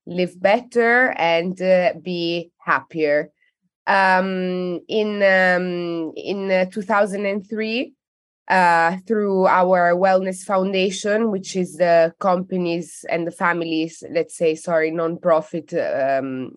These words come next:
body, we launched, um, the first wellness district in the world,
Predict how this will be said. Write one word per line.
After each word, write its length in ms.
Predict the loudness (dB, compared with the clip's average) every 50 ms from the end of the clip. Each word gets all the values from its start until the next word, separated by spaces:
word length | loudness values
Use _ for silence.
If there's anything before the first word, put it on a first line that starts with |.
| _ -20
body, 580 | -12 -4 0 2 2 2 2 0 -2 -2 -4 -6 _ _ _ _ _ _ _ _ _ _ _ _ _ _ _ _ _ _ _ _ _ -20 -20 _ _ _ _ _ _ _ _ _ -6
we 480 | -2 0 2 2 2 2 0 0 0
launched, 640 | 2 4 4 6 6 4 2 0 -4 -6 -8 -2 0
um, 960 | 2 2 2 2 2 0 2 4 4 4 2 2 0 -2 -4 -4 -4 -4 -4 -4
the 100 | -6 -6
first 640 | -6 -2 2 4 6 6 6 4 2 -2 -2 0
wellness 800 | 0 0 0 -2 -2 2 4 4 4 4 2 0 -4 -6 -6 -6 -6
district 540 | -4 -4 -4 -6 -8 -6 -6 -6 -6 -4
in 160 | -4 -2 0 2
the 120 | 2 2
world, 500 | 2 2 2 2 2 2 0 -2 -4 -12